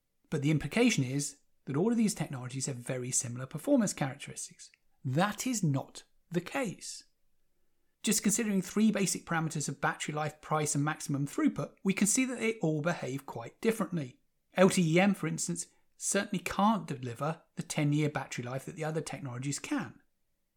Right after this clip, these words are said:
Its capabilities will be measured in months rather than years. In terms of bandwidth, this can be as low as one kilobyte per day effective rate for Sigfox versus up to hundred twenty-seven kilobits a second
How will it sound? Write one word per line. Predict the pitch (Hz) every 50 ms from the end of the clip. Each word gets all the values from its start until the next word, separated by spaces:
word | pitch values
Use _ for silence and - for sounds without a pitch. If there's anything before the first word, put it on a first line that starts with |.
| _ _ _ _ _
Its | _ 175 - - -
capabilities | - 185 170 143 147 143 156 151 139 143 147 135 -
will | 143
be | 143 151 151
measured | 156 160 156 160 160 175
in | 175 170 170
months | 170 175 202 202 170 - - - -
rather | 135 131 139 143 160
than | 165 175 202
years. | 247 269 190 - - - - - _ _ _ _ _ _ _ _ _ _ _ _ _ _ _ _ _ _ _ _ _ _
In | - 160
terms | 147 - 185 160 139
of | 139 123 -
bandwidth, | - 139 156 180 185 185 226 262 - - - - _ _
this | - 185 175 -
can | - 175
be | 196 185
as | 170 165 165
low | 180 175 180
as | 165 143
one | 139 147 180 185 180
kilobyte | 180 - 180 180 170 175 180 185 - -
per | - 160
day | 151 - - 220 226
effective | 202 156 - - 135 - - 143 127 131
rate | 131 127 - -
for | -
Sigfox | 135 - - 147 139 - - - - - -
versus | 143 139 139 - - 147 -
up | 156 - -
to | - 151
hundred | - - 170 165 165 160 156
twenty-seven | - - 151 143 135 151 - - 143 139 143
kilobits | 139 - 156 151 139 - - - - -
a | 151
second | - - - - - 151 151